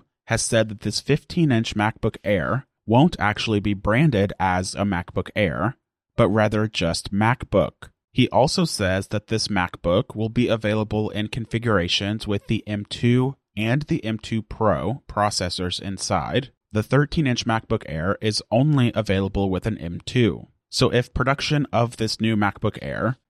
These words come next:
keeps moving ahead as planned, we won't have to wait too much longer before this highly anticipated device is available. Rounding out today, a new report from Counterpoint Research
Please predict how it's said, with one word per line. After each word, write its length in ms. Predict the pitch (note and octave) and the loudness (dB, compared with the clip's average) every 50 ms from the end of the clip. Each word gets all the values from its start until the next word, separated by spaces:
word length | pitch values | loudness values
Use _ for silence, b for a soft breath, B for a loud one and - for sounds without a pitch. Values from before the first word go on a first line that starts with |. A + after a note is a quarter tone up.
| _ - | _ -6
keeps 420 | - - C3 D3 - - - - | 0 2 2 4 2 0 -2 0
moving 340 | - A#2+ B2+ C3 C#3 B2+ - | 2 2 2 2 0 0 -2
ahead 400 | A#2 A2+ A2 A2 F#2+ G2 F#2+ - - | -2 -2 2 2 2 2 2 0 -2
as 200 | - F2 E2 - | -4 -4 -4 -6
planned, 640 | - - - - A#2+ A#2 A#2 A2+ A#2 A#2 A#2+ A2+ - _ _ _ _ | -8 -12 -6 -2 0 2 2 2 0 0 -2 -4 -6 _ _ _ _
we 80 | - A2 | 0 2
won't 240 | G#2 A#2+ C3+ - D3+ | 4 4 4 4 4
have 140 | D3+ C#3+ - | 2 2 2
to 100 | - C3+ | 0 0
wait 320 | A#2 G#2+ G#2 G#2 - - | 2 2 2 0 -2 -4
too 180 | - - C3+ C3+ | -6 -4 -2 0
much 280 | C#3+ C#3 C#3 - - | 0 0 0 0 2
longer 500 | A2+ F2+ D2+ C2+ - - D2 E2 - - _ _ | 2 2 2 0 -2 -4 -4 -4 -4 -6 _ _
before 460 | - G2 F#2 - - A2 A2 A#2+ A#2+ | -4 -4 -4 -2 0 2 2 2 2
this 280 | A2+ G2+ G2+ G2+ - - | 2 0 -2 -2 -2 -4
highly 500 | - - A2 A2 A2+ B2 B2 B2+ A#2+ - | -6 -2 0 0 2 2 2 0 -2 -2
anticipated 920 | - F#2+ G#2 - - - F#2 - - - - F2 F2+ F#2+ F#2 F#2+ F#2 F#2 - - | -2 -4 -4 -4 -4 -6 -8 -8 -8 -6 -4 -2 -2 -2 0 -2 -4 -4 -6 -4
device 480 | G#2+ A2 G2 F#2 D#2+ D#2+ E2 - - - | -4 -2 0 0 0 -2 -2 -4 -6 -8
is 340 | - - E2 F#2 F#2 - - | -8 -6 -6 -6 -6 -4 -2
available. 800 | - A2 G2+ G#2 F#2+ F#2 F2+ F2 F2 D#2+ C2+ A1 G1+ G1+ - _ _ _ _ _ - | -2 0 0 0 0 0 -2 -4 -6 -6 -8 -10 -10 -12 -16 _ _ _ _ _ 2
Rounding 360 | A#2+ A#2+ C3 C#3+ C#3+ C#3+ B2+ - | 4 4 4 4 2 2 0 0
out 220 | A2 G#2+ F#2+ - | 0 0 0 -2
today, 480 | - A2 E2+ C#2+ C2+ D#2 F#2+ A2 C3+ - - | -4 -8 -8 -8 -6 -4 -2 -2 -2 -2 -2
a 100 | A#2 A#2+ | -2 -2
new 200 | B2 B2 D3 F3+ | 0 2 2 2
report 420 | F3+ E3+ - - B2+ B2+ - - | 0 -2 -2 -2 0 0 -2 -2
from 180 | - A#2+ A#2 A2+ | -4 -6 -6 -6
Counterpoint 680 | - - - A#2+ B2 C#3 C#3+ - - C#3 C3+ C3+ B2+ | -6 -4 -2 0 0 0 -2 -4 -2 -2 -2 -2 -2
Research 760 | - F2 G2+ G#2+ A2 - - C2 B1+ G2 B2+ - - - - | -2 -2 -2 0 0 0 -2 -2 -2 -2 -2 -2 -2 -4 -4